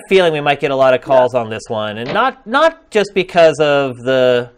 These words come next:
the content that's in the games, just because this is a controversial topic, and there's a lot of people out there who really like Japanese games,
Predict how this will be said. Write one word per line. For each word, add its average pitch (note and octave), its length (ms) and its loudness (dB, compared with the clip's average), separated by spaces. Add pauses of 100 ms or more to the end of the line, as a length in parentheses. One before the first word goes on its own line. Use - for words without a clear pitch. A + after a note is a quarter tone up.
the B2+ 100 -10
content D#3+ 500 -2
that's C3 180 -6
in D3 180 -10
the C#3+ 60 -6
games, A2+ 420 -4
just E3+ 220 -8
because D#3+ 440 0
this F3+ 100 -6
is - 160 -14
a A3+ 60 0
controversial G#3+ 560 -4
topic, F3 380 -2
and D#3+ 80 -4
there's C#3 100 -12
a C#3+ 40 -10
lot D3+ 120 -2
of D#3+ 80 -8
people D#3 180 -4
out D3 100 -6
there D3 120 -10
who D3+ 100 -8
really D3 220 -8
like C3+ 200 -2
Japanese C#3+ 540 -6
games, B2+ 460 -4